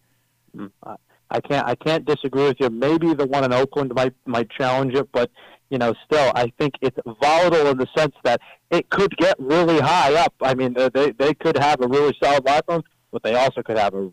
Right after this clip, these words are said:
really detrimental locker room. And if the players start turning on Kitchens, especially Beckham, I think this starts with Beckham and ends with Beckham. Beckham is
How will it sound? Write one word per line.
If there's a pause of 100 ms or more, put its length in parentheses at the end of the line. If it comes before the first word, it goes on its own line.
really
detrimental
locker
room.
And
if
the
players
start
turning
on (100)
Kitchens,
especially
Beckham,
I
think
this (240)
starts
with
Beckham
and
ends
with
Beckham. (440)
Beckham
is